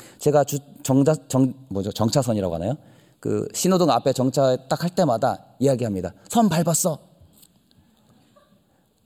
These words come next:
쓱 자기가 보고, 제가 부끄러운 고백이지만 밟았을 때가 있잖아요. 밟으면 "아빠 왜 밟았어?" "밟으면 안 되는 거라고 했어." 그러면 제가 어떻게 하죠?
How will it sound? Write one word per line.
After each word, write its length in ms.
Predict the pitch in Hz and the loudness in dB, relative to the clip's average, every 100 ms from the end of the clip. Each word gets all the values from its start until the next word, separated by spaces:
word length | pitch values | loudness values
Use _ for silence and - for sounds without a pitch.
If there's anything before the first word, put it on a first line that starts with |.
| _ - | _ -8
쓱 360 | 165 185 240 185 | -6 0 -2 -2
자기가 320 | - 170 160 | -4 -2 -2
보고, 360 | 143 139 139 - | -2 0 -2 -4
제가 220 | - 160 147 _ _ _ _ - - | -2 0 0 _ _ _ _ -20 -20
부끄러운 300 | 107 135 127 | -6 -2 -2
고백이지만 380 | 113 113 110 113 | -2 -4 -6 -2
밟았을 400 | 139 185 190 180 | 0 0 -2 -2
때가 140 | 180 | 0
있잖아요. 520 | 113 123 98 90 101 - - _ - _ _ - | 0 0 0 -2 -4 -6 -20 _ -20 _ _ -2
밟으면 480 | 143 156 165 160 - | 0 2 2 0 -2
"아빠 260 | - 190 247 | -4 0 2
왜 140 | 196 | 4
밟았어?" 640 | 202 240 202 - 180 160 107 _ _ _ _ _ _ | 4 2 2 0 0 0 -4 _ _ _ _ _ _
"밟으면 320 | - 160 208 | -2 2 4
안 220 | 208 156 170 | 4 2 2
되는 240 | 196 190 | 2 2
거라고 280 | 156 139 127 | 2 2 0
했어." 320 | 113 117 110 | -4 -6 -8
그러면 200 | - 151 | -4 -2
제가 160 | 143 135 | 0 0
어떻게 240 | 107 - | -2 -4
하죠? 120 | 110 | -8